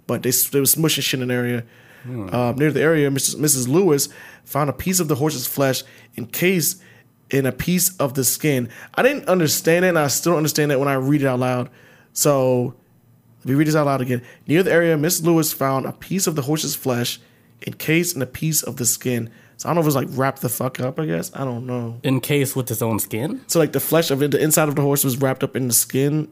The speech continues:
Speaker 1: I, that's, maybe that's what it is. I, I really didn't get it. I don't know. I wish they had a picture to go with it, but they didn't. As, um, but she described it as, uh, very sticky,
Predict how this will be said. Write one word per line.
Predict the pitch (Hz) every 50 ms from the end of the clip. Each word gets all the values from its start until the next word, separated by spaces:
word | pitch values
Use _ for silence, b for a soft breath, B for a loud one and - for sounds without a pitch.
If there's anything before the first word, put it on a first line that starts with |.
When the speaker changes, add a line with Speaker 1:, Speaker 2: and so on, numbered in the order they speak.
| - -
Speaker 1:
I, | - 139
that's, | 143 170 180 185 185 -
maybe | 151 160 170 170 165
that's | 156 160 156 147
what | 143 151
it | 160 160
is. | 170 170 165
I, | - - 175
I | 190 175 151 147 208
really | 208 190 214 214 214
didn't | 196 190 170 160 135
get | 127 139 147
it. | 151 151 - -
I | - 127
don't | 131 131 127
know. | 131 127 131 131 B B B B B B -
I | 135
wish | 156 156
they | 170
had | 165 139
a | 123
picture | - 147 139 147
to | 143
go | 135 147 147
with | 147 151 147
it, | 147 147 - -
but | 120
they | 117 123
didn't. | 123 127 127 131 127 - B B B B B B B B B
As, | - 135 135
um, | 135 131 131 127 131 127 120 113 _ _ _ _ _ _ _ _ _ _ - - -
but | 139
she | - - 135
described | 120 - - 160 165 160 165
it | 156
as, | 147 135 131
uh, | 139 131 127 127 127 117 B B B B B B
very | - 117 160 175 190 196 185
sticky, | - - 156 156 - 139 135 131 135 127